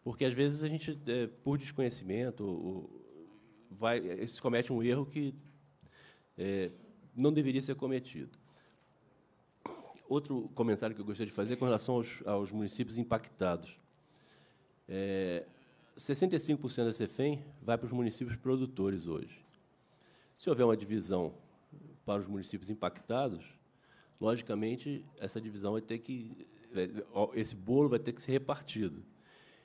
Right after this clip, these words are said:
E acho que isso é grande parte da discussão que, que vai ser feita daqui para frente. Ah,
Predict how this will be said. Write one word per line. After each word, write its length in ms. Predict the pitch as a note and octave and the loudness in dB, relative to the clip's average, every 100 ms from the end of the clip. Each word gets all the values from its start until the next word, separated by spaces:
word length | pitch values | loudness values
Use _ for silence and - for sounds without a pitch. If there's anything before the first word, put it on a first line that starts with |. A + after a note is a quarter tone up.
| _ _ | _ _
E 680 | G2 G2+ G#2+ G#2+ G#2 F#2+ F2+ - - _ _ _ - _ - | -2 0 2 2 2 0 -2 -8 -20 _ _ _ -20 _ -10
acho 120 | A#2 | -6
que 80 | A#2 | -2
isso 120 | A#2+ | 0
é 40 | |
grande 220 | A2+ A#2+ B2+ | 2 2 2
parte 280 | A#2+ A#2 | 0 0
da 80 | A#2+ | -2
discussão 440 | A2 - G#2+ G#2+ A2+ | -8 -6 -2 -2 -2
que, 320 | B2 G2+ F2 F2+ - _ | -2 -4 -6 -14 -20 _
que 120 | - | -6
vai 120 | G2+ G2 | -2 0
ser 140 | A2 | -2
feita 380 | - G2 G2+ A2+ | -4 -4 -2 -4
daqui 200 | G#2+ - | -6 -2
para 160 | A#2 | -2
frente. 400 | A2 E2 C#2 - - - - - - - - _ _ _ | -2 -4 -8 -8 -18 -20 -20 -20 -20 -20 -20 _ _ _
Ah, 540 | F#2+ G2 F#2+ F#2 E2+ | -6 -2 0 0 -2